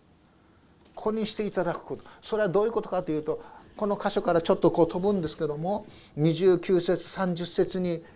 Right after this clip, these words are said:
行くんですけども、「神は私たちをあらかじめ知っておられて、そして私たちを御子の姿にあらかじめ定めておられて、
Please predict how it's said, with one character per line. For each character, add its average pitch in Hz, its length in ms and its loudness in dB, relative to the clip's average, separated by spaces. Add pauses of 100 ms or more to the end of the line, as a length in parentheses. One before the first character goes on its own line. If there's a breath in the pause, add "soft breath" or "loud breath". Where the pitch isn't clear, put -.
(140 loud breath)
行 147 140 -4
く 175 100 0
ん 170 100 -2
で 156 100 0
す - 80 -12
け 165 80 -6
ど 165 100 -6
も、 175 240 -8 (320 loud breath)
「神 180 320 -4
は 180 160 0
私 170 380 -2
た 175 100 0
ち - 100 -4
を 185 220 4
あ 160 40 4
ら 180 120 6
か 185 140 2
じ 185 120 -4
め 185 280 -2 (640 loud breath)
知 - 240 -10
っ - 60 -20
て 196 80 6
お 175 120 12
ら 170 140 8
れ 143 80 6
て、 - 300 -8 (560)
そ 185 180 0
し - 40 -6
て 190 80 2
私 175 300 4
た 190 100 4
ち 185 120 2
を 180 80 6
御 175 100 4
子 190 160 -2
の 185 80 0
姿 190 360 4
に 180 100 0
あ 170 100 4
ら 175 100 2
か 180 140 2
じ 185 80 -4
め 180 260 0
定 170 320 4
め 170 140 4
て 165 80 4
お 151 60 6
ら 147 120 2
れ 131 140 -4
て、 127 160 -10